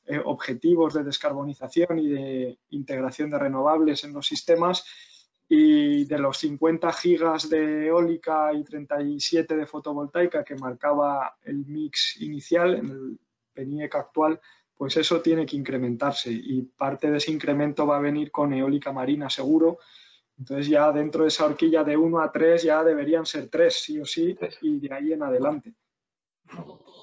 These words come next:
Speaker 2: Eh, ve-, veo, Tomás, que me decías que te tenías que desconectar, eh, simplemente por dar la oportunidad a Mario y José Ignacio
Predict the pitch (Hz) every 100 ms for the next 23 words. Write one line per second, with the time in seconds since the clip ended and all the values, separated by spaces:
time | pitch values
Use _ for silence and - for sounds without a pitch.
0 | - - 107 117 113 120 123 120 120 117
1 | 110 117 - 90 90 85 92 101 95 95
2 | 87 98 - 92 - 92 90 - 107 110
3 | 107 90 87 87 85 85 82 - 104 -
4 | 98 95 98 85 85 95 92 90 87 90
5 | 90 87 92 90 90 90 87 82 - 87
6 | 92 92 101 92